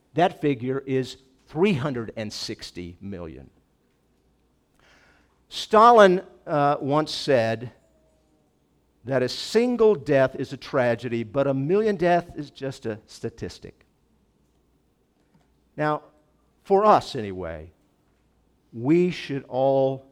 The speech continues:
be amazed and saddened at these figures. However, we should not be surprised. The unbelieving world is blind to the truth, and the result is death. Thankfully, John tells us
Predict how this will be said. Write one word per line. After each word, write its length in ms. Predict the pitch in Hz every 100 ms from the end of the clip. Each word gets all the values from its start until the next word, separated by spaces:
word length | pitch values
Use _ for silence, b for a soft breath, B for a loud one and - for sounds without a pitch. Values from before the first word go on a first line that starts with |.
| _ 101
be 240 | 127 123
amazed 680 | 110 110 117 127 127 120 101
and 120 | 98
saddened 720 | - - 151 147 104 90 90 _ _ _ -
at 140 | 104
these 220 | 104 92
figures. 640 | - 92 87 85 - - _ _ _ _ _
However, 680 | - 135 156 196 202 180 - _ _ _ _ _ _ _ _ _
we 80 | 123
should 180 | 120 127
not 220 | 117 120
be 80 | 104
surprised. 800 | - - - 85 76 - _ _ _ -
The 160 | 147
unbelieving 640 | 143 165 160 151 156 156 123
world 300 | 113 113 110
is 220 | 101 107
blind 720 | - 101 104 110 143 151 156 -
to 120 | 120
the 80 | 107
truth, 560 | - - 110 101 98 _ _ _ _ -
and 140 | 110
the 60 | 107
result 480 | 107 95 101 107 - _
is 380 | 98 95 101 - _ _ _ 101
death. 320 | 143 120 - _ _ _ _ _ _ _ _ _
Thankfully, 480 | 131 151 196 180 160
John 320 | 147 147 156
tells 360 | - 190 196 101
us 280 | - -